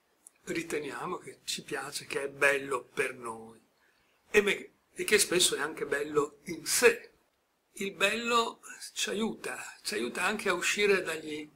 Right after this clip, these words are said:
dagli stereotipi. Gli stereotipi spesso sono utili quando non si hanno altri strumenti, no? Quando generalizziamo, insomma, quando diciamo: "Quelli sono tutti così,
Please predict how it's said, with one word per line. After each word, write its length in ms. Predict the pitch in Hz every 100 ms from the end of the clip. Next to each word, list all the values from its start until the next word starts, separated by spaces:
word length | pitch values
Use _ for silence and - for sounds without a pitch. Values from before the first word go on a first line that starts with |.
| _ _ _ _ _ -
dagli 220 | 160 165
stereotipi. 1120 | - 170 165 180 180 - 147 - 139 131 - _ _ _ _ _ _ _ _ _ _ _
Gli 80 | -
stereotipi 720 | - 151 170 180 151 143 135 _ _ _ _ _ _
spesso 680 | - - 180 - 156 139 127 _ _ _ _ _ _
sono 440 | - 202 185 190
utili 320 | 233 - 143
quando 320 | 143 147 143 139
non 120 | 135
si 120 | -
hanno 200 | 143 139
altri 260 | 135 131 135
strumenti, 680 | - 143 139 127 123 -
no? 400 | 139 180 208 151 _ _ - -
Quando 260 | - 160 160
generalizziamo, 1000 | 165 170 160 143 147 143 147 127 117 113
insomma, 320 | - - 123
quando 260 | 120 147 147
diciamo: 420 | 143 - 156 151
"Quelli 300 | - 151 156
sono 260 | 151 147 139
tutti 260 | 165 160
così, 520 | 151 151 143 139 147